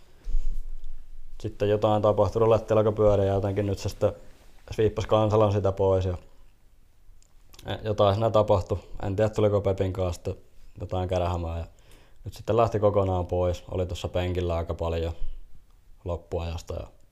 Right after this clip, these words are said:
en, en tiedä, mut ainakin mitä ite katoin niitä Cityn pelejä, niin kyllä se aika varjo oli niinku itsestään, et.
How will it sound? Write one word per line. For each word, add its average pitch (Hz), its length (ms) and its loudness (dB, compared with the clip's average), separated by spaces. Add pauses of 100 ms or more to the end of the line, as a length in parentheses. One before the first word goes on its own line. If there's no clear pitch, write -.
(1800)
en, - 300 -8
en 107 100 -4
tiedä, 110 180 2
mut 104 140 -2 (180)
ainakin 110 320 -2
mitä 117 220 4
ite 107 180 2
katoin 104 400 2
niitä 101 140 2
Cityn 98 300 0
pelejä, 90 380 -2
niin 87 140 -8 (520)
kyllä 98 180 2
se 104 80 2
aika 101 200 4
varjo 90 400 2
oli 80 120 -6
niinku 80 180 -8
itsestään, - 560 -12
et. - 160 -20